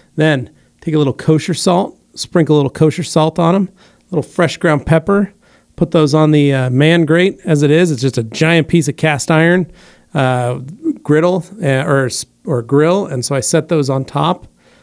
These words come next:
of that after I've heated that sucker up to about five, six hundred degrees. And then I cook my hot dogs that way.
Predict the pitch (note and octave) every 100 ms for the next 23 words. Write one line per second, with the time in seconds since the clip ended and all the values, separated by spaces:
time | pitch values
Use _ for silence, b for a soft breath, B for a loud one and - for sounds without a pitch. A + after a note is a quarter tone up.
0 | b - C#3 D3 E3 D#3 - C3 A#2+ -
1 | F3 D3 D3 C#3 D#3 - C#3+ - B2+ B2+
2 | B2 C#3 C3+ - C#3+ C#3+ C#3 B2+ B2+ C#3
3 | D#3 - b b b b - C3+ C#3 B2+
4 | D3 - C3+ B2 C3 B2 B2 A2+ B2 B2+
5 | A#2+ B2